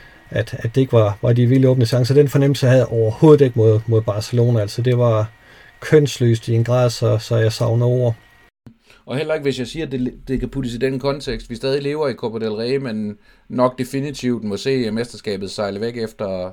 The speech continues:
Speaker 2: kampen i går.
Speaker 1: Nej, det, det, det vil jeg ikke, øh, det vil jeg ikke, øh, det vil jeg ikke sige.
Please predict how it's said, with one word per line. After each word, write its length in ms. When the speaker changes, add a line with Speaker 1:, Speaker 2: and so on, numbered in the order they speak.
Speaker 2:
kampen 240
i 40
går. 260
Speaker 1:
Nej, 340
det, 200
det, 160
det 120
vil 120
jeg 120
ikke, 440
øh, 80
det 100
vil 80
jeg 100
ikke, 240
øh, 60
det 80
vil 60
jeg 80
ikke 120
sige. 260